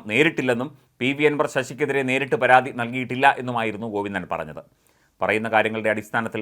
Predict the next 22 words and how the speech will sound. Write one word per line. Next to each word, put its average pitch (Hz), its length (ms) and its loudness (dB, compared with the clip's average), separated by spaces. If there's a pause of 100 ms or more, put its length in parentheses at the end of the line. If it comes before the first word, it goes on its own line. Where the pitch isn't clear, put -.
നടപടി 107 380 -2
എടുക്കാനാവില്ലെന്നും 107 680 -4 (380)
പരാതി 135 340 6 (120)
ലഭിച്ചാൽ 123 400 0 (120)
പാർട്ടി 110 300 0
അക്കാര്യം 101 340 -2
പരിശോധിക്കുമെന്നും 104 680 -6 (380)
എം 107 120 -4
വി 110 160 -2
ഗോവിന്ദൻ 95 320 -4 (100)
നേരത്തെ 92 280 -4 (120)
വ്യക്തമാക്കിയിരുന്നു. 80 720 -12
ഇതിപ്പോൾ 127 280 0 (180)
പി 120 160 -4
വി 135 140 -4
അൻവർ 131 260 -4
അടക്കമുള്ള 123 420 -2 (160)
നേതാക്കളൊക്കെ 117 600 -2
തന്നെ 113 180 -4 (280)
പല 120 100 4 (120)
രീതിയിൽ 127 280 -6 (100)
പല 120 140 2